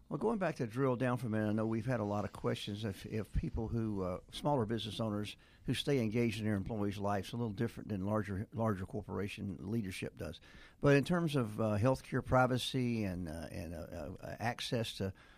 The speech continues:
knowing, knowing how your families are doing that you support, you know, I've always had a small business owner tell me the most important thing you can do is, is know the birth date of that, uh, of that, uh, child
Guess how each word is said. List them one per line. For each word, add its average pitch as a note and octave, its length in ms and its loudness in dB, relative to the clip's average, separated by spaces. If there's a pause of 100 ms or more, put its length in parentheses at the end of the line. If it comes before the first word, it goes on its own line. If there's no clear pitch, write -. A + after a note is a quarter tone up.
(140)
knowing, A#2 420 2 (120)
knowing B2+ 280 4
how B2 180 4
your A2+ 180 2
families B2 440 2
are A2+ 60 0
doing A#2 240 2
that G2+ 160 -2
you B2 60 -4
support, A#2 480 -2
you G#2+ 60 -2
know, G#2+ 60 0
I've G#2 80 0
always G#2+ 240 2
had A#2 120 0
a G#2 40 -2
small A2 240 0
business G#2 360 -2
owner G#2+ 160 0
tell A2 180 0
me G#2+ 160 0
the G2+ 80 -2
most G#2 240 -4
important G#2 400 -4
thing A2 140 0
you G#2 100 -2
can G2+ 140 -4
do A2 200 2
is, G2 200 -2 (420)
is A#2+ 180 0
know B2+ 140 6
the A2 80 2
birth A#2 300 4
date G#2+ 220 4
of F#2+ 120 0
that, G2+ 320 0
uh, G2 240 2 (160)
of G#2 180 -4
that, G#2+ 300 -4
uh, G2 60 -2
child G#2+ 420 4